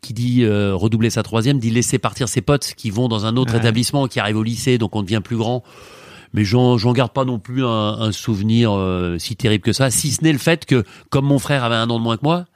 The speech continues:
Speaker 1: eh ben, on se retrouvait tous les deux en troisième. Et on a passé, par exemple,
Speaker 2: Ah,
Speaker 1: notre
Speaker 2: yes.
Speaker 1: brevet ensemble, l'un derrière l'autre.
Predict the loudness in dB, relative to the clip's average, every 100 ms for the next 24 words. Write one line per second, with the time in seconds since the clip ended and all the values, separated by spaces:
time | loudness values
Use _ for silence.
0 | _ _ -6 0 0 0 -4 -2 -2 2
1 | 2 2 0 0 -2 -2 -4 -4 -4 -2
2 | -2 -4 -4 -4 -4 -4 -2 0 0 0
3 | 2 2 0 0 0 0 -2 0 -2 0
4 | 2 0 -2